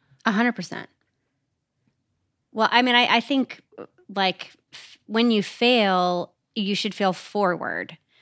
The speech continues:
Um, 'cause usually when you fall, like, you think about a little kid when they fall and they're running and they fall, usually the momentum carries them to fall forward.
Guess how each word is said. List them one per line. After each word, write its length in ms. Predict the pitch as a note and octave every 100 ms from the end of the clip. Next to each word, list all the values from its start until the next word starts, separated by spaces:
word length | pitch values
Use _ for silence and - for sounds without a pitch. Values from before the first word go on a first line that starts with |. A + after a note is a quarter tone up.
| _ _ _ _
Um, 160 | G3+ F#3+
'cause 180 | A3+ A3+
usually 240 | D4 D#4
when 160 | B3+ A3
you 100 | G#3
fall, 240 | - G3
like, 260 | F3+ G#3+ A3+
you 80 | B3+
think 140 | D4
about 140 | B3+
a 40 | A3+
little 160 | G#3
kid 220 | F#3 G#3+ F3+
when 120 | F3
they 100 | D#3+
fall 320 | - F3+ F#3
and 100 | F#3
they're 100 | E3+
running 360 | E3 E3+ F3+ F3+
and 100 | E3+
they 100 | E3
fall, 460 | - D#3+ E3 F#3+ G#3+
usually 640 | F#3+ B3+ D4 C4 A3+ F#3+
the 100 | F#3
momentum 580 | F#3 F3+ F3+ F#3 F#3 F3+
carries 400 | F#3+ F#3 F#3 -
them 160 | E3+
to 100 | E3
fall 240 | - D#3+ D3+
forward. 560 | - D#3+ D#3 F2+ -